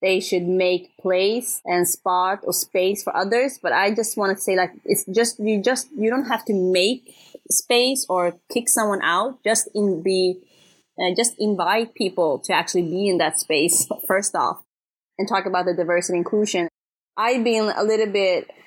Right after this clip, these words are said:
um, how do you say, I've been sick of the, the topics here in Sweden when it comes to diversity in women. Like, it's so difficult to find diversity within this space, in the tech space.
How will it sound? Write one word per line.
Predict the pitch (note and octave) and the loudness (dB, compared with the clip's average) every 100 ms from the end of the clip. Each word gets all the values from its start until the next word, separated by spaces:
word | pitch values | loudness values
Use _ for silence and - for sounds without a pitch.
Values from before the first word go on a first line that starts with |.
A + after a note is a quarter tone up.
| _ | _
um, | - F3+ F3+ F3+ - | -4 0 0 0 -2
how | F#3+ | -2
do | F3+ | 0
you | F3 | 0
say, | - F3 E3+ E3+ | 0 0 0 0
I've | G3+ G3+ | 0 0
been | G#3 | 0
sick | - B3 B3+ | 0 0 0
of | C4+ D4+ - _ _ _ | -2 -2 -8 _ _ _
the, | B3 G#3+ G3+ F#3+ - | -6 0 0 -2 -2
the | G3 | -2
topics | F#3 - G3+ A#3+ - - - - | -2 0 0 2 -2 -2 -4 0
here | C#4 C4+ | 0 2
in | C4 C4+ | 0 -4
Sweden | - B3+ C4+ C4+ | -4 -2 0 0
when | A#3 G3+ | 2 0
it | G3 | -2
comes | G3 G#3 A3+ | -4 -4 -2
to | G#3+ | -2
diversity | G3 F#3+ F#3 G3 G#3+ G3 | 0 2 0 0 -2 0
in | F3+ E3 | 0 0
women. | D#3+ F3 C4 - _ _ _ _ _ _ G3+ | 0 0 -2 -4 _ _ _ _ _ _ -4
Like, | G3 | -2
it's | G3 F#3 - | -2 -2 -2
so | G3 F#3+ | 0 0
difficult | F#3 F#3 F#3+ F#3 F#3 | -2 -4 -2 -2 0
to | F#3 | -4
find | F3+ F3 F3 F3+ F3 _ _ - | -2 0 2 0 -2 _ _ -2
diversity | F3+ F3+ F3+ F#3 F3 F3 | 0 0 0 -2 0 2
within | F3 E3+ F3 E3+ | 2 0 0 0
this | E3+ - | 0 -2
space, | - G3+ A3+ C#4 | -2 0 0 0
in | G#3 F3 | -2 -2
the | D#3+ | 0
tech | G3+ G3+ | -2 -2
space. | - - A#3 A#3+ | -4 -2 0 0